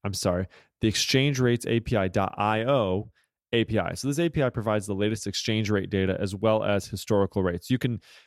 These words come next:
imagine how if you're dealing with exchange rates, these change quite frequently. This is not something that you're just going to be able to store in a database and reference. It's gonna have to be up-to-date information. Uh, this also, again,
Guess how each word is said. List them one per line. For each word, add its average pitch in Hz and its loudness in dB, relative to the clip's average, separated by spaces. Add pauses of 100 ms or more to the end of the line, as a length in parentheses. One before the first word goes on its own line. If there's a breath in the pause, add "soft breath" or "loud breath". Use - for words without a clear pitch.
(120 loud breath)
imagine 139 0
how 120 2
if 113 -2
you're 113 2
dealing 156 2
with 135 0
exchange 113 0
rates, 101 0
these 110 -2
change 107 -2
quite 95 0
frequently. 92 -2
This 95 0
is 104 -4
not 98 0
something 95 -6
that 92 -4
you're 98 2
just - -10
going 101 4
to 95 2
be 95 2
able 87 0
to 90 -2
store 90 0
in 87 -2
a - -2
database 127 2
and 98 -6
reference. 101 -4
It's - -12
gonna 98 -2
have 92 -2
to 101 -10
be 95 -2 (360 loud breath)
up-to-date 110 2
information. 92 -2 (340)
Uh, 120 2
this 123 0
also, 120 0
again, 107 -2